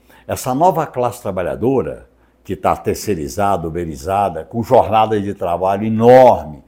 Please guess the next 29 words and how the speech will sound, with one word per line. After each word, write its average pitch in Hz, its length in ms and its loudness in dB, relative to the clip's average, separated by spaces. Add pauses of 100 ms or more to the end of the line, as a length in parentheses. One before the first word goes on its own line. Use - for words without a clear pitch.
(120)
sem 123 220 -2
nenhuma 143 220 2
segurança 120 580 -4
sobre 104 260 -10
o - 20 -14
futuro, 92 640 -8 (240)
nem 135 180 2
s-, - 280 -8
quando 120 380 -4
é 113 120 2
acidentada, 98 840 -4 (380)
essa 104 240 -6
nova 165 280 -4
classe 131 260 -6
trabalhadora 101 460 -2
precisa 147 240 -10
ter, 156 340 -6
nós 117 200 -8
te-, 131 120 -20
tem 139 220 -10
que 139 60 -18
ter 143 80 -6
uma 143 80 -2
plataforma 151 640 -2
de 143 160 -10
direito. 127 460 2 (360)
Direito 107 360 0
ao 104 100 2
lazer, 123 540 2